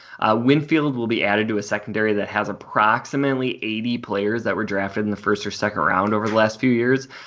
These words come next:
um, none of whom have really played up to their draft status. Seriously, look back how many defensive backs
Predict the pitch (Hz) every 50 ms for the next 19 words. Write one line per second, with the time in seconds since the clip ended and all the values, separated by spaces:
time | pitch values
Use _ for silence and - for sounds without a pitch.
0 | - - - 104 104 101 98 101 104 110 113 113 113 113 110 110 117 123 123 120
1 | 117 110 101 95 - - - 117 113 107 104 104 104 104 101 - - _ _ _
2 | _ _ _ - - - - - 110 107 101 98 - - - 101 98 98 95 101
3 | 98 95 98 - - 110 107 107 107 - - - 123 113 110 107 - 117 110 107
4 | 98 104 101 - - - 98 95 101 - - - - - 92 92 90 92 92 -
5 | - - 95 90 - 92 92 78 76 - 90 90 - - - - -